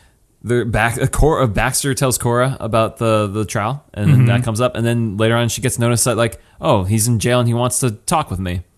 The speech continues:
Speaker 1: We'll see if we get to s-, finally see him next episode. It better be, like, a big guest star, like, you know, to really make us wait to see who this dude is.
Speaker 2: Yeah, it's, uh, George Clooney. <laughs>
Speaker 1: It's Giamatti again. That was a different character.
Speaker 2: I'm ba-,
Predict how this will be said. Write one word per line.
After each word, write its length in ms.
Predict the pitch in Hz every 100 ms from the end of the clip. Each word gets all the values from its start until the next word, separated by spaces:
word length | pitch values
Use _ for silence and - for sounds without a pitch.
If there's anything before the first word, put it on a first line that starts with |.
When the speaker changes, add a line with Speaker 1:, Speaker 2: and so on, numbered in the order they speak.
| _ _ _ _ _ -
Speaker 1:
We'll 140 | 123
see 280 | 101 113 127
if 120 | 127
we 120 | 135
get 100 | 131 135
to 60 |
s-, 140 | 131 104
finally 340 | 101 120 147
see 160 | 135 160
him 140 | 151
next 160 | 165 -
episode. 360 | 98 117 113
It 120 | 139
better 180 | 143 311
be, 140 | 147 110
like, 100 | 98
a 60 |
big 260 | 95 127 90
guest 240 | 104 98
star, 340 | - 87 82 85 - - -
like, 340 | 95 110 107 -
you 80 |
know, 160 | 113 107
to 140 | 139
really 180 | 120 139
make 220 | 120 123
us 160 | 113 -
wait 180 | 120 -
to 60 |
see 160 | 101 120
who 60 | 104
this 120 | 95
dude 220 | 113 107
is. 380 | 90 87 92 - _ _
Speaker 2:
Yeah, 260 | - 139 120
it's, 140 | 104
uh, 80 | 139
George 340 | 113 131 131 -
Clooney. 400 | - 131 104 -
<laughs> 60 | - - - - - - - - - -
Speaker 1:
It's 120 | -
Giamatti 460 | - 107 87 90 85
again. 220 | 95 90 92 175
That 80 | -
was 80 | 117
a 40 | 117
different 260 | - 113
character. 300 | 110 92 -
Speaker 2:
I'm 60 | 262
ba-, 360 | 143 - -